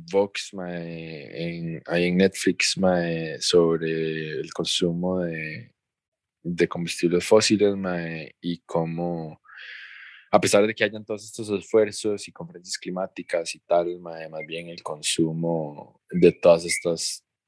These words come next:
mae, fuentes de energía más bien va en aumento en vez de ir disminuyendo.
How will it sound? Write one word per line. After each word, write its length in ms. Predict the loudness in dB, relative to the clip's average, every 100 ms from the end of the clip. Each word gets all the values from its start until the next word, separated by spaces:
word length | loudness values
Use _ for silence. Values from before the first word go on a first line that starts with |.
| _ -12 -12 _ _ _ _ -6 -6 0
mae, 400 | 2 6 6 4
fuentes 340 | 2 2 2
de 60 | 0
energía 340 | -2 2 0
más 160 | 2 -4
bien 340 | -4 -6 -4
va 160 | -2 -2
en 120 | -4
aumento 600 | -6 -2 -2 -4 -4 -4
en 140 | -4
vez 180 | -6 -2
de 220 | 2 4
ir 220 | 4 2 -2
disminuyendo. 680 | -8 -10 0 6 6 4